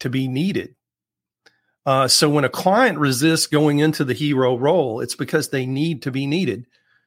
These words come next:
But guess what? So does the health professional that refuses to be the guide and only wants to be the hero. In this instance, the same thing occurs.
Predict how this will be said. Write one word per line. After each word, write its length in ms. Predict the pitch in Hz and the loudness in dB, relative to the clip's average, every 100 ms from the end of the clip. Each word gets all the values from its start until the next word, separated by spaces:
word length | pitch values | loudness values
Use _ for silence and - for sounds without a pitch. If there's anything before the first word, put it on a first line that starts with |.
| _ _ - | _ _ -4
But 100 | 127 | 0
guess 220 | 156 - | 2 4
what? 340 | 190 120 - _ _ _ _ _ - | 2 2 -4 _ _ _ _ _ -8
So 340 | - 147 165 | -2 2 4
does 220 | 170 127 123 | 4 0 -2
the 100 | 131 | 0
health 240 | 151 175 | 0 0
professional 640 | 147 131 135 - 139 139 | 0 2 0 0 -2 0
that 140 | 131 123 | 0 -2
refuses 840 | 123 - 139 170 160 131 127 120 | -4 -2 -2 0 0 -2 -2 -6
to 160 | - 127 | -6 -4
be 180 | 127 131 | -2 -2
the 100 | 123 | 0
guide 640 | 123 135 147 113 110 120 _ _ _ _ _ _ _ _ - | 2 2 2 0 -2 -8 _ _ _ _ _ _ _ _ -4
and 140 | 127 123 | 0 2
only 200 | 151 131 | 4 2
wants 260 | 123 - | 0 -2
to 80 | 117 | -2
be 120 | 120 | -4
the 100 | 107 | -4
hero. 580 | 98 143 123 98 - 147 _ _ _ - | -2 -2 -2 -4 -8 -12 _ _ _ -4
In 140 | 123 | 2
this 200 | 175 - | 2 2
instance, 580 | 131 - 131 123 - - _ _ _ - | -2 -2 -4 -2 -4 -6 _ _ _ -2
the 80 | |
same 440 | 127 - 131 151 147 | 0 2 2 2 2
thing 260 | 147 139 | 0 0
occurs. 760 | 127 - 143 135 113 113 - | 0 -2 0 2 0 -4 -6